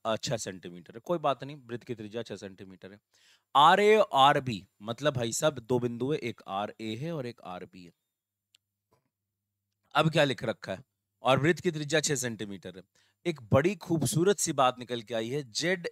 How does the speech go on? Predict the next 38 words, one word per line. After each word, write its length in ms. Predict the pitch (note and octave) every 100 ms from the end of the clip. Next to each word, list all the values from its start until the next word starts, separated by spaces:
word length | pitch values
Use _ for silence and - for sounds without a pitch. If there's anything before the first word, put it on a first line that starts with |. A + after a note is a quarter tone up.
| -
ए 220 | C#3+ E3+ - _ B2
आर 260 | C3+ D#3
बी 280 | B2 B2+ D#3 C3 B2
का 120 | A#2+
मान 240 | A2+ A#2+ D3
सत्तर 360 | - A2+ - G#2+
डिग्री 300 | F#2+ E2+ D#2+
है। 80 | E2 _ _ _ _
देखिए 180 | D#3 E3+
सबसे 280 | E3 - F3+
पहले 300 | F3 F3+ F#3
एक 320 | - D3+ C3
बात 220 | C#3 C#3 -
समझ 220 | C#3 B2
लीजिए, 360 | A#2 G#2+ D#3+ - _ _
यहाँ 200 | A#2 D3+
जेड 340 | C3+ - F#3 E3 -
है 100 | C3+
ही 160 | C#3 F3+
नहीं, 260 | C3+ C3 G#3+ _ _ A#2+
यहाँ 340 | C3+ C#3 E3 F3+
पे 120 | E3 _
कोण 260 | C#3+ F3 F#3
का 100 | E3+
सिंबल 380 | C#3+ C3+ B2+ B2
होगा 240 | A#2 B2
और 220 | D3+ D3+ -
टाइपिंग 440 | B2+ C3+ - G#3
मिस्टेक 340 | F3 - D3 -
होते 220 | B2+ C3
हुए 120 | C#3
यहाँ 140 | C#3 B2+
पे 120 | C3
जेड 200 | A2+ F#2+
आ 100 | F2
गया 160 | E2
होगा। 280 | D#2 - - _ _ _ _
सवाल 360 | - B2 A#2+